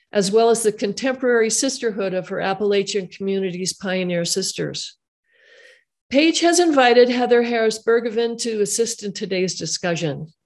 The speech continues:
Heather manages her life and that of several others from the front seat of a Prius. Sometimes she writes stuff, usually poetry. For example, her book, Lawless Women, was published by B C C Press.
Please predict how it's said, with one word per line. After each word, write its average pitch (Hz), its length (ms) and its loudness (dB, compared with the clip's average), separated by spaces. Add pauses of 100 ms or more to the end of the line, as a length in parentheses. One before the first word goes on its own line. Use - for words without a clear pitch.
(540)
Heather 302 240 4
manages 226 560 4
her 339 200 0
life 226 520 0
and 170 220 -8
that 214 280 0
of 165 160 -8
several 262 380 0
others 165 360 -2
from 160 220 -6
the 156 80 -4
front 277 300 0
seat 233 340 -2 (100)
of 196 120 -2
a 220 80 6
Prius. - 720 -4 (680)
Sometimes 262 560 2
she 226 140 0
writes 202 340 2
stuff, - 520 -4
usually 185 480 -2
poetry. 208 640 0
For 196 160 -8
example, 175 460 -2
her 196 100 -2
book, 190 300 -2
Lawless 185 560 0
Women, 226 360 2
was 185 140 -8
published 180 460 -6
by 180 120 2
B 165 220 -4
C 175 220 -4
C 180 240 -4
Press. - 560 -2